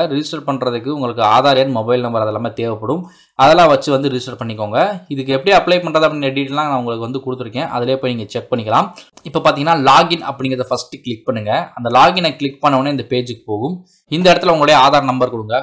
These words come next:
கொடுத்த உடனே பாத்தீங்கன்னா, ஓ டி பி வரும். அந்த ஓ டி பி நீங்க கொடுத்த உடனே உள்ளக்கு போயிடும். இப்போ என்ன கேட்கறாங்கன்னு பாத்தீங்கன்னா, உங்களுடைய பர்சனல் டீடெயில் கேட்கறாங்க. உங்களுக்கு கல்யாணம் ஆயிருக்கா இல்லையா, உங்க அப்பா பேர் என்ன, நீங்க எந்த கேட்டகரியில இருந்து அப்ளை பண்றீங்க அப்படிங்கிற டீடெயில்லாம் கேட்கறாங்க. அதுக்கப்புறம் என்ன கேட்கறாங்கன்னு பாத்தீங்கன்னா, உங்களுடைய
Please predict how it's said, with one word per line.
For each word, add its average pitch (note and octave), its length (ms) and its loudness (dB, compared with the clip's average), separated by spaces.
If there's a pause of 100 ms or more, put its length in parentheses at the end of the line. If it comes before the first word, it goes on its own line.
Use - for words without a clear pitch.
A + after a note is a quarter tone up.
கொடுத்த D#3 280 -4
உடனே C3+ 200 2
பாத்தீங்கன்னா, B2+ 380 -2
ஓ A#2+ 120 -2
டி A#2+ 160 -6
பி A2 100 -8
வரும். A2+ 260 -2
அந்த B2 260 -2
ஓ C3 120 2
டி C3+ 200 -2
பி B2+ 120 -6 (140)
நீங்க A2 240 -10
கொடுத்த A#2 260 -6
உடனே A2+ 200 -4
உள்ளக்கு A2+ 320 -4
போயிடும். G#2 300 -12 (140)
இப்போ E3 240 -2
என்ன E3+ 200 4
கேட்கறாங்கன்னு D3+ 460 0
பாத்தீங்கன்னா, B2 260 -2
உங்களுடைய C3+ 280 0 (100)
பர்சனல் D3+ 400 -4
டீடெயில் C3 320 -6
கேட்கறாங்க. A2 380 -2 (400)
உங்களுக்கு C3 300 -2
கல்யாணம் C#3 260 4
ஆயிருக்கா B2+ 240 2
இல்லையா, B2 200 2
உங்க A#2+ 160 0
அப்பா C3+ 220 4
பேர் B2+ 180 0
என்ன, A2+ 200 -4 (360)
நீங்க B2+ 260 -4
எந்த B2+ 200 -2
கேட்டகரியில B2 360 -2
இருந்து A#2 160 0
அப்ளை A#2+ 240 -4
பண்றீங்க G#2+ 400 -8 (440)
அப்படிங்கிற A#2 360 -4
டீடெயில்லாம் A2 440 -6
கேட்கறாங்க. G#2 380 -6 (200)
அதுக்கப்புறம் D3 500 2
என்ன C#3 160 -2
கேட்கறாங்கன்னு A#2 520 -4
பாத்தீங்கன்னா, G#2 360 -4
உங்களுடைய A#2+ 360 -2